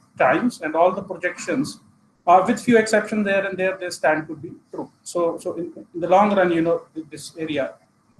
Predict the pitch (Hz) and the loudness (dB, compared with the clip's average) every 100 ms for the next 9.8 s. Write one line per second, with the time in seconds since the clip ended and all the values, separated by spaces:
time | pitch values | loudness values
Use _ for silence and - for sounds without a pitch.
0 | - 156 - - 151 _ _ _ _ _ | -18 -14 -14 -14 -16 _ _ _ _ _
1 | _ 147 143 _ _ _ _ 165 - _ | _ -20 -20 _ _ _ _ -20 -20 _
2 | - - _ _ _ _ 202 247 240 220 | -20 -20 _ _ _ _ 4 6 8 6
3 | 214 208 202 240 - - 226 240 - 214 | 6 2 2 0 -4 -8 -2 0 4 4
4 | 202 208 208 202 196 190 185 214 - 196 | 4 2 -2 -6 -6 0 2 2 0 -2
5 | 180 190 - 160 151 - - - - - | -2 -4 0 4 4 0 -10 -20 -20 -4
6 | 165 160 185 180 190 180 175 - 254 180 | 2 4 4 2 4 4 4 2 2 2
7 | 180 175 185 - 196 196 196 - 196 196 | 2 2 0 2 2 2 -2 0 0 0
8 | 185 180 175 170 190 - 180 180 - 170 | -6 -2 2 0 0 -6 -4 -4 -6 -8
9 | 170 170 208 175 196 196 220 262 | -6 -6 -8 -8 -6 -6 -8 -12